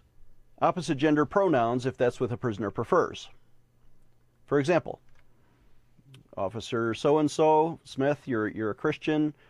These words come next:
but you're in a women's prison, right? And now there's a man under your care in the women's prison. You've gotta call him a woman, and you've gotta lie with him." Under the Trump,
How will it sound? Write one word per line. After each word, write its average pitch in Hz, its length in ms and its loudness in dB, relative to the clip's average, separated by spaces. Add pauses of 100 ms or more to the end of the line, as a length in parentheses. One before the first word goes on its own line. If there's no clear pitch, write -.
(180)
but - 120 -4
you're 123 380 2 (680)
in 170 260 2
a 147 60 2
women's 165 420 2
prison, 143 640 0
right? 131 280 2
And 120 160 -4
now 127 140 2
there's 123 180 2
a 120 60 2
man 147 600 2 (120)
under 131 240 0
your 143 160 2
care 143 320 4
in 147 240 2
the 160 80 4
women's 156 320 4
prison. 135 480 2 (260)
You've 135 160 0
gotta 143 160 4
call 127 340 2
him 131 340 4
a 120 60 0
woman, 135 420 -2 (680)
and 104 140 -6
you've 120 100 -8
gotta 127 180 2
lie 127 280 0
with 113 260 -4
him." - 360 -8 (1500)
Under 156 160 0
the 160 80 0
Trump, 294 260 0